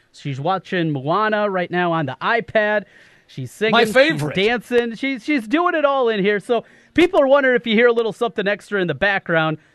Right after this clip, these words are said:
Speaker 1: That's what it is. It is, uh, Ella back behind us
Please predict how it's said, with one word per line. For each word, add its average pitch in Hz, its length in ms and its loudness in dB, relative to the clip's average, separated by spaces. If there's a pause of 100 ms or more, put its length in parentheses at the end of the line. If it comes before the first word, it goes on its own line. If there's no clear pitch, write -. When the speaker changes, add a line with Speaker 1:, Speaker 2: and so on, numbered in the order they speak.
(220)
Speaker 1:
That's 175 320 -2
what 160 180 2
it 147 120 0
is. 113 280 -4
It 160 360 0
is, 151 200 -2
uh, 151 220 0
Ella 202 280 2
back 180 260 0
behind 160 340 0
us 156 160 -4